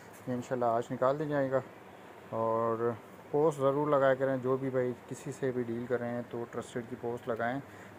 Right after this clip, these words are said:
ताकि आपके साथ फ्रॉड ना हो, ताकि आपको पता हो कि भाई जिससे डील कर रहे हैं बंदा कैसा है और इसका सामान कैसा होता है। कभी भी जल्दबाजी ना किया करें पेमेंट शेयर करने में,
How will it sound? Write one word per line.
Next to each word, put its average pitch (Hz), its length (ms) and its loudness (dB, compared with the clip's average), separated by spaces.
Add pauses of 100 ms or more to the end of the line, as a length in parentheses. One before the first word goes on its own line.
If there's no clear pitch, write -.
ताकि 117 240 0
आपके 117 240 0
साथ - 300 -6
फ्रॉड 107 340 4
ना 107 80 -2
हो, 104 160 0 (520)
ताकि 117 220 -4
आपको 117 200 -4
पता 123 260 0
हो 123 260 0
कि 123 60 -2
भाई 120 160 -4
जिससे 117 280 -6
डील 117 180 -6
कर 113 160 -4
रहे 117 100 -8
हैं 113 100 -6
बंदा 113 240 -4
कैसा 110 280 -4
है 117 80 -2
और 110 40 -6
इसका 113 200 -8
सामान 104 360 -8
कैसा 104 200 -4
होता - 260 -6
है। - 60 -10 (340)
कभी 147 220 4
भी 147 100 -2
जल्दबाजी 131 460 2
ना 131 140 0
किया 117 220 -2
करें 113 180 -4
पेमेंट 113 260 -4
शेयर 110 220 -4
करने 107 240 -4
में, 110 160 -8